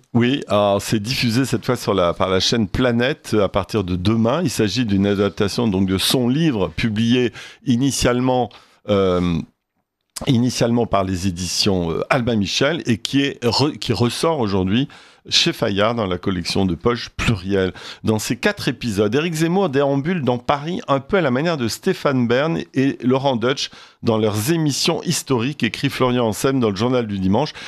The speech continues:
Il rembobine puis déroule cinquante ans d'histoire de France, cinq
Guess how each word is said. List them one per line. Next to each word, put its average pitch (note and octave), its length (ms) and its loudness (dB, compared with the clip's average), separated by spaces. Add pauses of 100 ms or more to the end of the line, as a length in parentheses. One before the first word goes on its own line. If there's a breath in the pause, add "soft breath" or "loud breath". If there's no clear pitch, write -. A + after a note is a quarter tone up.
(120 loud breath)
Il A2 120 4
rembobine E3 800 0 (160)
puis - 180 -4
déroule E3 640 2
cinquante E3+ 540 -2
ans D#3 120 2
d'histoire C3+ 400 0
de G#2 100 -4
France, C3 480 -2 (320 loud breath)
cinq - 560 0